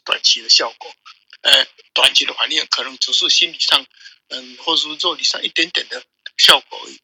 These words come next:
那所以还是打疫苗最重要了，简单讲。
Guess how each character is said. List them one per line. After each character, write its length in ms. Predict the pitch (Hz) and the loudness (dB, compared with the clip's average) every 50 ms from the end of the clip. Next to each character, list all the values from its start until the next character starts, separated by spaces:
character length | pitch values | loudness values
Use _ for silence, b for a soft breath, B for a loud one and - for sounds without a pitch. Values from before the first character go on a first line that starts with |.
| _ _ _ _ _ _ _ | _ _ _ _ _ _ _
那 160 | 240 226 190 | 2 2 2
所 280 | - - - - 254 196 | 2 0 -4 -4 -2 -2
以 160 | 165 160 175 160 | -2 -4 -4 -4
还 220 | - - 170 196 | -4 -2 -2 -2
是 180 | 190 - - - _ _ _ _ | -2 -4 -4 -6 _ _ _ _
打 160 | - - - | 0 0 0
疫 100 | - 202 | 0 -4
苗 120 | 180 - - | -8 -10 -8
最 160 | - - 165 | -6 -6 -4
重 180 | - 170 151 147 | -4 -6 -6 -6
要 140 | 143 - | -6 -4
了， 60 | - - - - _ - | -4 -4 -4 -6 _ -14
简 140 | - - | -18 -8
单 160 | - - 139 135 | -4 -4 -2 0
讲。 180 | - - - | -2 -2 -4